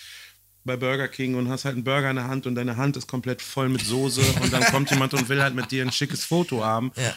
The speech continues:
Speaker 1: und will, dass du auf seinem, äh, Sch-, auf seinem Ru-, Rucksack unterschreibst. Das ist halt einfach unpraktisch. Also
Speaker 2: Ja.
Speaker 1: doof gesagt, ist einfach unpraktisch und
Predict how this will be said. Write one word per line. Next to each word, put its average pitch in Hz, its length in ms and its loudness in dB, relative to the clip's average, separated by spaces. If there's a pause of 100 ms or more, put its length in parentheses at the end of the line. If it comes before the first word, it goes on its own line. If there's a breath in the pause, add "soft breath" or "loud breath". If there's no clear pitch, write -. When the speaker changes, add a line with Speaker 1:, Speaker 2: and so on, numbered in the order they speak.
(160)
Speaker 1:
und 123 120 0
will, 131 140 4
dass 131 140 0
du 127 120 -2
auf 117 80 -2
seinem, 123 400 2
äh, 117 180 0
Sch-, - 280 -2
auf 110 140 -6
seinem 120 200 -2
Ru-, 156 280 0
Rucksack 123 420 -6
unterschreibst. 104 600 -10 (300 loud breath)
Das 113 120 -10
ist 117 100 -8
halt 143 120 0
einfach 131 220 -2
unpraktisch. 123 760 -4
Also 98 140 -2
Speaker 2:
Ja. - 60 -8 (120)
Speaker 1:
doof 139 180 2
gesagt, 120 360 -4
ist - 120 -14
einfach 139 360 0
unpraktisch 123 600 -4
und 107 280 -10